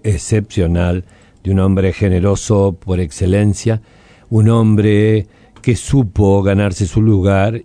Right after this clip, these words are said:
y su lugar lo hizo desde lo auténtico, desde lo sincero, desde lo jugado, desde lo irreverente,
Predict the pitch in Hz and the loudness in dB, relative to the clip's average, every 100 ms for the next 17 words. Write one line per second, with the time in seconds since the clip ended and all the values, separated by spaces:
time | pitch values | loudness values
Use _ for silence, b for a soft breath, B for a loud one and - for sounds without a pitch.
0 | - 120 107 - 110 113 127 127 120 107 | -6 -4 -4 0 0 2 2 0 0 2
1 | 104 - 127 120 90 82 107 110 92 104 | 0 -2 -2 -2 -4 -2 0 0 0 0
2 | 95 87 87 - 123 104 90 78 95 73 | 0 -2 -4 -4 -2 0 -2 -4 -8 -4
3 | 92 87 87 87 90 - 85 82 - 104 | -2 -2 -4 -4 -6 -6 -6 -6 -4 -2
4 | 101 101 101 B B B - 110 95 95 | 0 0 -2 B B B -4 -2 0 -2
5 | - 95 92 98 95 95 92 90 90 85 | -2 -4 -2 0 0 0 0 -2 -4 -4
6 | 85 82 87 82 98 107 95 82 104 95 | -6 -6 -4 -4 -2 0 -2 -2 -4 -4